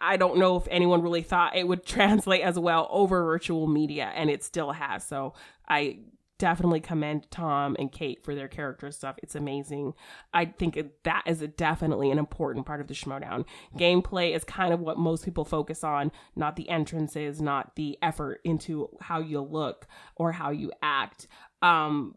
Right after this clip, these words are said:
but I like that there are some competitors still out there who really care about those things and see that as part of the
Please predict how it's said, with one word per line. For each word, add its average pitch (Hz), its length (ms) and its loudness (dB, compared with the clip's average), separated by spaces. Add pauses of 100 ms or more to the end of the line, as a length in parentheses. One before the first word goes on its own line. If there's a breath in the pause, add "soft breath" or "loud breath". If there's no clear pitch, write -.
(140)
but 147 260 -2
I 160 140 -2
like 156 360 -4
that 151 180 -8
there 147 240 -6
are 147 180 0
some 160 220 -2
competitors 151 500 -6
still 151 340 -8
out 143 240 -4
there 143 200 -8
who 147 180 -4
really 147 320 -6
care - 340 -8
about 139 340 -2
those 156 280 0
things 175 560 4 (400 loud breath)
and 139 500 -4 (520)
see 185 300 -2
that 160 200 2
as 165 140 -2
part 160 400 0
of 160 180 -4
the 147 260 -6